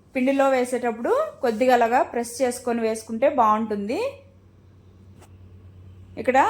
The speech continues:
ఆయిల్ కూడా హీట్ ఎక్కిపోయింది. చూడండి, ఇలాగా కొద్దిగా ప్రెస్ చేసుకుంటూ పిండిలో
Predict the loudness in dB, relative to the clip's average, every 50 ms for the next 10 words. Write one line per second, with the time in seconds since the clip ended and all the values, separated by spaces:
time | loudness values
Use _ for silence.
0 | 4 2 2 2 0 0 0 2 2 2 0 0 -2 0 -2 -2 -2 -2 -2 0
1 | 0 0 0 -2 -4 -4 -4 -4 -8 -10 -16 -20 -20 -20 -20 -20 -20 -20 -20 -20
2 | -20 -20 -20 -20 -20 -20 -20 -20 -20 -20 -20 -20 -20 -10 -4 0 0 0 0 0
3 | -2 0 2 2 2 2 2 0 0 -2 -2 -2 -4 -2 -2 -2 -4 -4 -2 -4
4 | -4 -4 -4 -6 -6 -4 -4 -4 -2 -2 -2 -2 -2 -6 -12 -18 -20 -20 -20 -20
5 | -20 -20 -20 -20 -20 -20 -12 -6 -4 -2 0 2 2 2